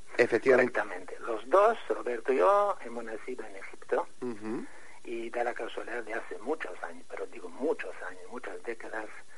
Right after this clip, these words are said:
Speaker 2: que estudiamos y hablamos árabe también, escribimos, y hemos nacido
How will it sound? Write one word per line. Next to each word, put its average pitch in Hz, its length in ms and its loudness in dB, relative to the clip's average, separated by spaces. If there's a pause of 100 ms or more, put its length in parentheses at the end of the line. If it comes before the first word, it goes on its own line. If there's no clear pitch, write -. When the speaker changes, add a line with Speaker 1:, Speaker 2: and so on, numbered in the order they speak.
(280)
Speaker 2:
que 113 100 -2
estudiamos 117 720 -6
y 104 80 -8
hablamos 107 680 -4
árabe 117 340 -2
también, 120 560 -8
escribimos, 151 680 -6
y 117 300 -6 (800)
hemos 170 260 6
nacido 180 1000 4